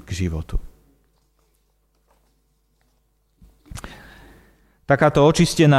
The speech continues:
mysel pamätá na predpovede prorokov a na prikázanie Spasiteľa, ktoré sprestko-, sprostredkovali apoštoli. Tam to píše ďalej. Aby ste pamätali na slová, ktoré predpovedali svätí proroci,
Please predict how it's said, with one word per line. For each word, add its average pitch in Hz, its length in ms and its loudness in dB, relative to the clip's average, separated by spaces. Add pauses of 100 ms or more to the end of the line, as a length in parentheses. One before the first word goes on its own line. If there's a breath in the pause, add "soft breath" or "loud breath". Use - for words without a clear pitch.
mysel 139 480 4 (560 loud breath)
pamätá 123 480 2
na 101 160 4
predpovede 101 640 2
prorokov 123 800 2
a 101 80 2
na 98 160 2
prikázanie 98 720 0
Spasiteľa, 95 800 -2 (240 loud breath)
ktoré 98 240 -4
sprestko-, - 560 -6
sprostredkovali 107 960 -2
apoštoli. 92 640 -6 (400 loud breath)
Tam 107 160 2
to 98 160 -4
píše 104 320 -4
ďalej. 123 320 4 (480 loud breath)
Aby 127 160 0
ste 147 240 2
pamätali 185 480 4
na 156 160 4
slová, 143 560 2
ktoré 110 320 0
predpovedali 135 720 2
svätí 196 400 0
proroci, 117 560 2